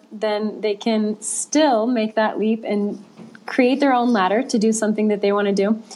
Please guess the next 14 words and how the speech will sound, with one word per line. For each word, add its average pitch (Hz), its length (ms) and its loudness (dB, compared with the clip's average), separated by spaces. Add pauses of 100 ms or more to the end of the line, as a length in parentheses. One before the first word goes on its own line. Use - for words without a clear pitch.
(340)
So, 240 680 2
um, 220 580 0 (580)
essentially, 302 520 0
it's - 160 -2
helping 294 340 2
moms 269 320 0
thrive 240 580 -2 (100)
in, 233 540 -2 (260)
in 233 520 0 (300)
business 233 540 2
and 220 640 2 (220)
mom 240 280 4
life. 196 460 -4
And 214 320 2